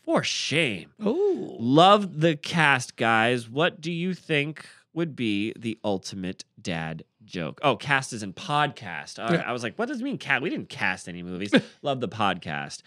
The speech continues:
Speaker 1: What do you think would be the ultimate dad joke?
Speaker 2: That's tough.
Speaker 1: The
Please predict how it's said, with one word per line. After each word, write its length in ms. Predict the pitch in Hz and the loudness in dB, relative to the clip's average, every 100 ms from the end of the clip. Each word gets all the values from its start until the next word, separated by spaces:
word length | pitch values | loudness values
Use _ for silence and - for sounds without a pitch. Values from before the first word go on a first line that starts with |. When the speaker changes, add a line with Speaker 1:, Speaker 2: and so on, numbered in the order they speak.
| - _ | -20 _
Speaker 1:
What 180 | 165 | 2
do 120 | 226 285 | 2 0
you 80 | |
think 180 | 240 233 | 0 0
would 80 | 214 | 0
be 100 | 196 | 2
the 120 | 190 | 4
ultimate 340 | 175 170 165 139 | 2 2 -4 2
dad 240 | 143 135 | 4 4
joke? 400 | 120 117 85 - _ _ _ _ _ _ _ _ - | 2 0 0 -10 _ _ _ _ _ _ _ _ 0
Speaker 2:
That's 260 | 190 196 - | 2 2 -2
tough. 280 | - - | -10 -12
Speaker 1:
The 160 | - | -8